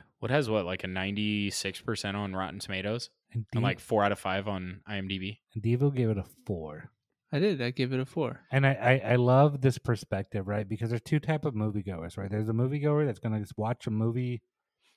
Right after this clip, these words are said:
Speaker 2: I think they said your average moviegoer goes to the movies, like, mm, four times a year, right?
Speaker 1: Once every three months? That makes sense, yeah.
Speaker 2: Yeah. And it sounds like,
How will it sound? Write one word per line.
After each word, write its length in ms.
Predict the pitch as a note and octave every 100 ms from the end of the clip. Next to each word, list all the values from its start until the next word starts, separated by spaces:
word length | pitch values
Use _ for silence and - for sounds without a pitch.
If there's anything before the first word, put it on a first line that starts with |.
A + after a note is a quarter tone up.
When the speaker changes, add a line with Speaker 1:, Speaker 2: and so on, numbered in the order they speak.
| -
Speaker 2:
I 40 |
think 140 | B2+ C#3+
they 60 |
said 160 | C#3+ C3+
your 120 | B2
average 320 | G#2 G#2+ G#2+ G2+
moviegoer 680 | A2 G#2+ G#2+ G#2+ G#2 G2+ G2+ _
goes 240 | - G2+ G#2
to 40 | G#2+
the 80 |
movies, 360 | F#2+ F#2 G2+ -
like, 220 | E2 D#2 _ _ _ F#2+
mm, 760 | A2 A2 A2 A2 G#2+ G#2+ G#2+ G#2 _ _ _ _ _ _ _ _ _
four 180 | B2+ B2
times 300 | C3 C3+ A#2
a 60 | G2+
year, 360 | G2+ A2 B2+
right? 320 | B2 B2 B2+ F#2 G2+ _ _ - -
Speaker 1:
Once 180 | A#2+ G#2+
every 220 | A2 A#2
three 180 | A#2+ A2+
months? 280 | G2+ B2 E3
That 100 | D3
makes 180 | G2
sense, 240 | - G2+ -
yeah. 160 | G#2 - _ _
Speaker 2:
Yeah. 400 | A#2+ B2 G#2+ G2 - - _ _ _ _ _ _ _ _ _ -
And 300 | C3+ C3 C3+
it 120 | C3+ -
sounds 240 | F3 E3
like, 340 | F3 D#3 -